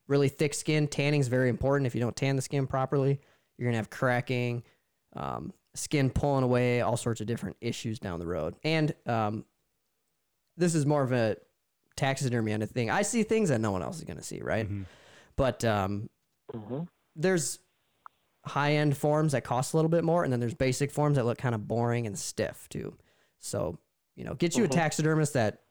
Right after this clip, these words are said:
Speaker 1: spends the money, gets the good forms, the good eyes, you know, and his mounts really show for it. You should be able to tell
Speaker 3: What's
Speaker 1: on a
Speaker 3: your,
Speaker 1: wall a side-by-side comparison.
Speaker 3: what's your preference on forms? What manufacturer do you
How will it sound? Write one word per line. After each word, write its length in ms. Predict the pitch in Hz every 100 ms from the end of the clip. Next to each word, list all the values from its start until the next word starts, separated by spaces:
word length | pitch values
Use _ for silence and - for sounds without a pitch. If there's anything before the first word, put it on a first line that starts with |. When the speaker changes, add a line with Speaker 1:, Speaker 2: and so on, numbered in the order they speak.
| _ -
Speaker 1:
spends 300 | - 143 135
the 60 |
money, 220 | 131 127
gets 180 | 127 120
the 40 | 117
good 220 | 127 117
forms, 300 | 127 123 117
the 60 | 110
good 180 | 123
eyes, 560 | 117 113 117 117 - - -
you 120 | 110
know, 260 | 101 92 - _ _ _
and 100 | 120
his 160 | 120 113
mounts 260 | 107 101
really 140 | 55 50
show 180 | -
for 220 | 50 - 50
it. 80 | - _ _
You 80 | -
should 160 | 165 208
be 80 | 220
able 140 | 208
to 60 | 160
tell 380 | - 131 113 - - - - _ -
Speaker 3:
What's 100 | 143
Speaker 1:
on 60 |
a 20 | 139
Speaker 3:
your, 80 |
Speaker 1:
wall 240 | 147 123 117
a 60 | 135
side-by-side 640 | - 120 110 107 95 90
comparison. 340 | - - 135
Speaker 3:
what's 160 | 156 156
your 100 | 151
preference 500 | - 170 170 160 147
on 200 | 143 135 -
forms? 380 | 170 147 113 - _ _ _ _ - - _ -
What 160 | 131
manufacturer 640 | 135 139 127 - 135 - 123
do 80 |
you 120 | 127